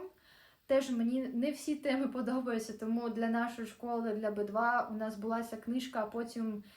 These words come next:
ми ще розробили, де можна без неї, по нашим власним матеріалам, презентаціям, або у нас є варіант ця книжка плюс наші презентації,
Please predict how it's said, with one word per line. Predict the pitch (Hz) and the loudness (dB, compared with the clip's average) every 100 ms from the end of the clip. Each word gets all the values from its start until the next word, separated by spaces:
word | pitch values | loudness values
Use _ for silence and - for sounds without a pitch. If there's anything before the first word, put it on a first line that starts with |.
| - _ | -20 _
ми | 220 226 240 | -4 -2 -2
ще | - 233 | -2 0
розробили, | 220 220 214 208 220 208 | 2 0 -2 0 2 2
де | 196 214 | 2 2
можна | 208 214 208 202 190 196 | 2 0 -2 -4 -6 -4
без | 196 202 | -4 -2
неї, | 262 370 370 | -2 -2 -2
по | 370 254 | -2 -4
нашим | 208 294 311 339 339 302 | -2 -2 -4 -10 -10 -10
власним | 240 262 277 285 269 | -4 -2 -2 -2 0
матеріалам, | 262 254 254 254 254 233 | 0 0 -2 -2 -2 -4
презентаціям, | 233 233 226 226 226 - 202 | -4 -4 -2 -2 -2 -4 -6
або | - 202 311 | -6 -2 0
у | |
нас | 285 247 247 | 0 -2 -2
є | 226 | 0
варіант | 208 220 233 226 | 2 4 2 0
ця | 208 | -2
книжка | 196 226 285 - | -2 -2 -4 -6
плюс | 226 202 208 | -6 -6 -2
наші | 202 196 196 | -4 -4 -8
презентації, | 196 180 185 247 339 339 - 254 247 | -10 -10 -4 0 0 -2 -6 -6 -6